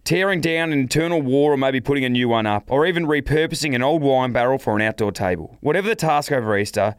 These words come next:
Trojan Tools are up for the job. Trojan Tools. Quality tools at D I Y prices backed by a lifetime warranty. Available in-store or online at Bunnings Warehouse. Trojan. Tools built tough. The A F L season is underway and you can now watch every game of every round live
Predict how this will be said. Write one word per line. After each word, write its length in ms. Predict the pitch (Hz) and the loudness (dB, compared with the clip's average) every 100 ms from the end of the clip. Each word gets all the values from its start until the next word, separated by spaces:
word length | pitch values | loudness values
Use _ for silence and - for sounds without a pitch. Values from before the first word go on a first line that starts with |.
| _ - | _ -6
Trojan 460 | 160 170 190 214 | 0 0 0 -4
Tools 480 | - 135 113 110 - | -2 0 0 -2 -2
are 140 | - 120 | 0 0
up 100 | - | 0
for 120 | 113 | -4
the 100 | 101 | -4
job. 340 | - 95 - - - | -2 -2 -2 -10 -6
Trojan 400 | 156 160 151 139 | 0 0 0 -2
Tools. 500 | 120 98 85 - - | -2 -2 -4 -14 -16
Quality 380 | - 160 190 214 | -4 0 0 -2
tools 420 | - 139 117 113 | -2 0 0 0
at 160 | - 107 | -4 -2
D 160 | 139 151 | 0 2
I 60 | |
Y 240 | 165 165 156 | 2 0 0
prices 580 | 123 98 98 - 101 | 0 0 -2 -4 -8
backed 320 | 92 127 123 - | -6 -4 -4 0
by 160 | 120 | 0
a 60 | 110 | 2
lifetime 600 | 113 117 120 123 110 104 | 2 2 0 -2 -2 0
warranty. 540 | 98 92 - 101 - _ 135 | -2 -2 -6 -14 -16 _ -4
Available 420 | 151 170 196 190 | -2 0 0 0
in-store 560 | 190 - 139 120 117 | -2 -2 0 2 2
or 80 | 117 | 2
online 360 | 143 160 123 110 | 2 0 0 -2
at 120 | 104 | -2
Bunnings 300 | 117 117 104 | -2 -2 -2
Warehouse. 640 | 101 98 92 82 - - - | 0 0 -2 -8 -12 -18 -10
Trojan. 500 | - 131 120 101 82 - _ - | 0 0 2 -2 -4 -14 _ -4
Tools 300 | 139 139 127 | 0 0 0
built 300 | 123 107 - | -2 -4 -4
tough. 360 | 87 82 - _ _ _ | -8 -8 -14 _ _ _
The 100 | 139 | -2
A 80 | 185 | -2
F 140 | 226 | 0
L 140 | 240 214 | -2 -2
season 420 | - 156 135 143 | -2 -2 -2 -4
is 140 | 117 | -2
underway 500 | 135 196 135 95 90 - | -2 0 0 -2 -4 -6
and 120 | 120 | -6
you 60 | 120 | -4
can 160 | 131 | -2
now 240 | 127 160 190 | 0 0 -2
watch 380 | 135 95 - - | -2 -4 -6 -6
every 300 | 156 202 175 | -2 -2 -2
game 320 | 131 110 104 | -2 -2 -2
of 80 | 107 | -2
every 240 | 135 190 | 0 2
round 320 | 156 120 113 | 0 0 0
live 560 | 117 135 160 208 185 | 2 2 0 -2 -8